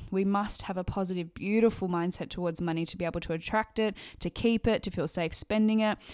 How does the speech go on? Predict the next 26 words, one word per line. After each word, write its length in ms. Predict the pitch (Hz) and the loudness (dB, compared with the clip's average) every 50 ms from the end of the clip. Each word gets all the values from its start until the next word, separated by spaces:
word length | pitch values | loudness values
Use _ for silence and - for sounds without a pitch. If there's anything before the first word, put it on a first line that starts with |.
| - - - | -16 -10 -4
So 100 | - 190 | 0 2
I 60 | 190 | 4
know 180 | 196 208 214 220 | 4 6 6 6
I 60 | 226 | 6
harp 280 | 220 220 208 202 - - | 6 4 2 2 4 4
on 140 | 196 190 | 2 2
about 180 | 185 175 180 - | 4 2 0 0
this 160 | - 175 - - | -2 -4 -4 0
all 260 | - 208 214 214 214 | 2 4 4 4 4
the 80 | 220 | 2
fucking 300 | - - 202 - 214 202 | 2 0 0 0 2 0
time, 280 | 190 - 190 185 185 185 | 0 0 0 0 0 0
guys, 200 | 185 180 180 180 - | 2 0 0 0 -2
but 100 | - 180 | -4 -6
it 80 | - | -4
is 220 | - 175 180 180 - - | -2 -4 -4 -4 -6 -6
literally 520 | - 196 196 - - - 202 185 175 175 | -4 -2 -2 -2 -2 0 0 0 0 0
the 160 | 175 - 185 | 0 -4 -6
fundamental 720 | - - 196 190 196 196 190 202 196 185 185 180 - 185 175 | -4 0 2 2 4 4 4 2 2 2 0 0 0 -2 -2
principle 640 | - 185 175 180 - - 170 156 156 165 185 202 - - - - - - | 0 0 0 0 0 0 -2 0 2 2 2 0 -2 -6 -20 -12 -6 -4
behind 560 | 180 175 - 180 170 165 165 170 165 - - _ _ _ _ _ _ _ _ _ _ _ _ _ _ - | -4 -4 -2 -2 -2 0 0 -2 -4 -6 -10 _ _ _ _ _ _ _ _ _ _ _ _ _ _ 0
money, 260 | 220 247 226 - - - _ _ _ - | 2 2 2 2 -2 -10 _ _ _ -4
right? 220 | 175 214 240 - | -4 -2 -2 -2
Behind 300 | - 190 185 190 185 180 | -2 -4 -2 0 -2 -2
attracting 440 | 180 - - 226 - - - - 147 | -2 -2 -4 -4 -4 -4 -6 -6 -4
it, 160 | - - | -4 -6